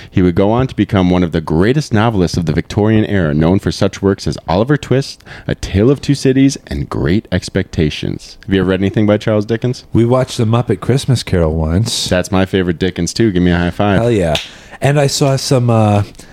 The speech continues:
Speaker 2: and I saw some Funko Pops at Barnes and Noble the other day of Emily Cratchit.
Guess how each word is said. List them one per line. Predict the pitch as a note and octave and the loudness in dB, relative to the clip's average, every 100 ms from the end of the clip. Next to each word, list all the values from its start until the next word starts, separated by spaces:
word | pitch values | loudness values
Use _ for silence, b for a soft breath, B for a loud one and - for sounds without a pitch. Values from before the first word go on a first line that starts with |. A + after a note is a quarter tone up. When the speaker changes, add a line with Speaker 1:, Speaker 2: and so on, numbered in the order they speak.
| B | B
Speaker 2:
and | - B2 | -2 0
I | B2 | 0
saw | - B2 | 0 -2
some | - A2+ | -2 -4
Funko | - B2 A#2+ A#2 | -2 0 0 2
Pops | A#2 A2 - | 2 0 0
at | G#2 F2+ | 0 2
Barnes | G#2 G2 | 2 4
and | F#2 F#2 | 4 4
Noble | A2 A2+ | 4 2
the | G2+ G2 | 2 2
other | F2+ F#2 | 2 2
day | F2+ F#2+ | 2 2
of | F2+ F2 | 2 2
Emily | F#2 F#2+ E2+ | 2 2 0
Cratchit. | - G#2 - - F2+ G2 | 0 0 0 0 0 0